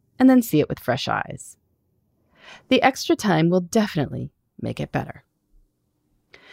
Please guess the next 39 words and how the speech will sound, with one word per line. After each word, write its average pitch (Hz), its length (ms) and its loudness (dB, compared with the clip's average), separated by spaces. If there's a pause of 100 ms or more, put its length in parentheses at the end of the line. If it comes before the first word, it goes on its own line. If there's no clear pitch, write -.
(300)
There 359 140 6
are 381 120 8
a 370 40 4
few 494 240 4
ways 170 260 8
to 175 100 2
build 151 440 4
in 143 220 4
this - 220 -4
extra - 300 -6
time. - 380 -8 (1000)
If 226 160 0
you 349 400 8
are 202 80 4
given 175 420 2
a 147 80 0
deadline 139 560 -2
that - 160 -4
seems 196 400 2 (280)
arbitrarily 208 760 4
short, - 600 -2 (720)
ask - 300 -2
for - 80 0
the 202 100 4
reasoning. 156 440 2 (1040)
Maybe 277 280 6
there 302 140 6
is 247 140 6
a 175 40 4
good 196 320 4
explanation 139 680 -2
for - 100 -8
this 123 140 -4
timeline 117 460 -2
that 170 120 2
you 170 160 2
don't 196 220 4
know 170 140 4
about. - 380 -4